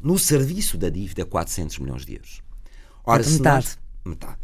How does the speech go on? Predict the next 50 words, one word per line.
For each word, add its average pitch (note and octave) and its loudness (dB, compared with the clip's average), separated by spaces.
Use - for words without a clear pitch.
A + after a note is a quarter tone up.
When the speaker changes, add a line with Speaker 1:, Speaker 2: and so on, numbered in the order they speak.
Speaker 1:
Ora, A#2+ 2
se B2+ 2
Speaker 2:
Uhum. C3 2
Speaker 1:
nós C#3+ -2
tivermos A#2 -2
em A2+ -4
consideração G#2+ -6
que C#3+ 4
os A#2 -2
custos E3+ -6
com C#3 -4
a G2+ -4
educação F#2 -6
e G#2 -6
com B2+ -4
a A2+ -4
saúde C2 -8
chegam A#2+ 2
aos E2 -4
seiscentos C3 -4
milhões D2 -6
de D2+ -6
euros, E2 -12
por E2 -6
aqui C3 -2
vemos E2+ -4
que - -8
há - -2
um E2 -2
déficit B2+ -4
claro E2 -2
da F2 -12
Speaker 2:
E E3 -2
Speaker 1:
receita - 0
Speaker 2:
segundo F3+ 4
o E3 4
Speaker 1:
e D3+ 2
Speaker 2:
José C#3+ 4
Speaker 1:
despesa. C#3+ 4
Speaker 2:
Manuel D#3+ 6
Rodrigues, F3 4
o G3 2
Estado F#3+ 4
não F#3 2
paga F#3 2
o F3+ -2
que - -10
deve F3 2
à F3 2
Madeira D3 0